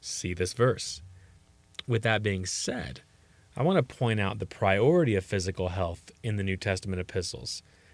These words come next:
and ask you to consider whether we place more of an emphasis on physical health than the early church did.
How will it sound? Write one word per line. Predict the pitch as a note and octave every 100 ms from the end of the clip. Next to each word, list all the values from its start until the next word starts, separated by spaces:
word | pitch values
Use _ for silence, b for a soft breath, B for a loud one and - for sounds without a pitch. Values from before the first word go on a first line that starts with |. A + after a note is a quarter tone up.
| -
and | G2+
ask | G#2 A#2 B2+
you | B2
to | G#2+
consider | G#2+ G2+ - F#3 G2 F#2+
whether | G2 C3 F3+ F3+
we | F3+
place | F3 D#3 C#3+ -
more | A#2+ A#2
of | A2+
an | A2
emphasis | G2 A#2 A#2+ A2+ - F#2 - - b b b -
on | A2+ D#3
physical | D#3+ E3+ D3+ D3 C3
health | A2 C3 F#2 F#2+ - B B B
than | A2+ A#2
the | A#2 A#2
early | A#2 A2+
church | - B2 A#2
did. | - F2